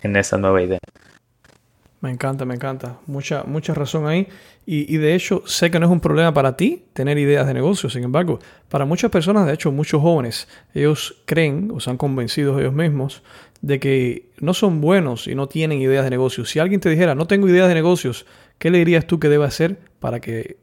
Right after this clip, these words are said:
Speaker 2: de repente inyecte ideas de negocio en su vida, que vea oportunidades?
Speaker 1: Pues,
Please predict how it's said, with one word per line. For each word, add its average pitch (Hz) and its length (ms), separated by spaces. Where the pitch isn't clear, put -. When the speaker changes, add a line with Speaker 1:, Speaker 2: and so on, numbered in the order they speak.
Speaker 2:
de 123 140
repente 156 440
inyecte 143 400
ideas 139 180
de 143 60
negocio 135 280
en 117 60
su 123 140
vida, 127 320
que - 100
vea 143 160
oportunidades? 127 800
Speaker 1:
Pues, 113 680